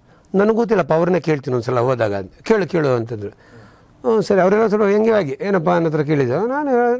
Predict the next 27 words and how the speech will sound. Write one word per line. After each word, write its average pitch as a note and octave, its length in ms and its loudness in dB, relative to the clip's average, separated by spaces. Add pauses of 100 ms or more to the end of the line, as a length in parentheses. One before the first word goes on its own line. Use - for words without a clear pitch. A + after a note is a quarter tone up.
(120)
ನಾರ್ಮಲಾಗಿ G3 440 2
ಬಂದೆ. C#3 400 -2 (600)
"ಸರ್ A3 200 0
ಒಂದೇ D#3+ 200 2
ಒಂದು A#2+ 360 -2 (640)
ನಮ್ಮೂರಲ್ಲಿ C#3+ 340 2
ಈ B2+ 40 0
ಥರ B2+ 100 -2
ಕೇಳಿದ್ರು, D#3 580 0 (560)
ಆ, E3 400 4
ಅಭಿಮಾನಿ G#3 480 0
ದೇವರು G#3 260 4
ಅನ್ನೋಕೆ F3+ 220 2
ಏನಾದ್ರು E3 200 2
ವಿಶೇಷ G3 340 0
ಕಾರಣ E3 280 0
ಇದೆಯಾ C3+ 340 0
ಸರ್? D3+ 160 -2
ನಿಮ್ಗೆ D3+ 200 2
ಯಾಕೆ E3+ 220 0
ಹಂಗೆ C3 100 0
ಅನ್ನಿಸ್ತು, B2+ 300 -2
ಯಾಕೆ C#3+ 240 0
ಹಂಗೆ B2+ 100 -2
ಕರಿಬೇಕು A#2+ 420 -2
ಅನ್ನಿಸ್ತು?" A2 480 0
ಅಂತ. G2 160 -10